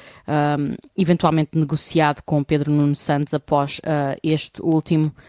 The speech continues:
ah, ganhar as eleições, porque fora isso não estou a ver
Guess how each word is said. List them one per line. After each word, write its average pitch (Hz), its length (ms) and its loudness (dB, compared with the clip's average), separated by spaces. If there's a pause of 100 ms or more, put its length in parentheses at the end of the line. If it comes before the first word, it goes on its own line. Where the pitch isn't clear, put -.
(180)
ah, 160 160 -2
ganhar 165 340 0
as 170 120 2
eleições, 202 420 4
porque - 260 -10
fora 151 320 2
isso 156 360 -2
não 165 160 2
estou 170 260 0
a 170 40 2
ver 170 300 2